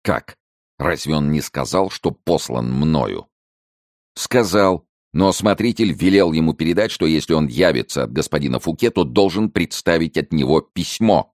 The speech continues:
«О, если дело только за письмом!»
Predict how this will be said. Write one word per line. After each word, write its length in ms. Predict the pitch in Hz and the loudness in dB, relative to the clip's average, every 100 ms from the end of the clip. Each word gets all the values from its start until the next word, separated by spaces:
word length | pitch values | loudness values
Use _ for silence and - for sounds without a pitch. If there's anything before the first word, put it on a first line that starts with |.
| _ - | _ 2
«О, 280 | 101 78 | 4 4
если 480 | 57 71 87 - 76 | 0 0 -2 -2 -6
дело 440 | 69 92 92 69 57 | -4 0 2 2 -4
только 500 | - 98 78 - 53 | 2 2 2 -2 -10
за 200 | - 62 | -10 -10
письмом!» 840 | - 64 - 104 123 110 80 | -10 -10 -2 2 4 2 0